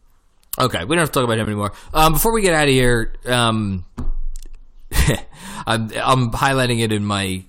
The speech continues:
my newsletter for tomorrow, although the focus is not on Chris Paul. I'm, I'm mentioning him. Uh, this story is not gonna go away. Um, <laughs> I think we all better just accept that. Uh,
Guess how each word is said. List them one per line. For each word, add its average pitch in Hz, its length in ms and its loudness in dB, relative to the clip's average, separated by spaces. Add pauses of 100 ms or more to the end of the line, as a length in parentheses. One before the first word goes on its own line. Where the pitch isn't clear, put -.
my 104 160 -6
newsletter 98 400 -4
for - 140 -10
tomorrow, 92 340 -2
although 90 200 -4
the 90 80 -8
focus 95 380 -4
is 95 140 -8
not 92 200 -4
on 151 360 0
Chris - 240 -6
Paul. 82 460 -6
I'm, 87 300 -8
I'm 90 280 -8 (260)
mentioning 95 440 -6
him. 90 240 -6 (400)
Uh, 113 200 2
this 175 160 0
story 190 320 2
is 117 120 0
not 117 180 2
gonna 117 140 -2
go 104 140 0
away. 98 400 -4 (360)
Um, 98 680 -6 (140)
<laughs> - 160 -14
I - 380 -6
think 107 160 -8
we 104 120 -4
all 107 120 -2
better 95 260 -6
just 98 260 -6
accept - 400 0
that. 107 340 -12 (560)
Uh, 110 760 0